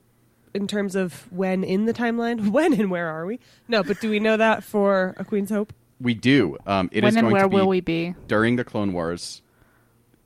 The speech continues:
Speaker 2: discussing, or dis-, discussing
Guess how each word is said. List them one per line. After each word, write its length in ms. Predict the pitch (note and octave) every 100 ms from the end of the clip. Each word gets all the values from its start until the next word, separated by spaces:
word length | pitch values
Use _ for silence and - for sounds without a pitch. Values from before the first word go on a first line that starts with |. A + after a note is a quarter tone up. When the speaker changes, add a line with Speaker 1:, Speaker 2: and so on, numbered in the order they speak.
| _ - _ - _ _ -
Speaker 2:
discussing, 720 | G2+ - G#2 F#2 - F2 -
or 120 | D#2+ D#2
dis-, 200 | - - _
discussing 680 | - - D#3+ D#3+ F#2+ E2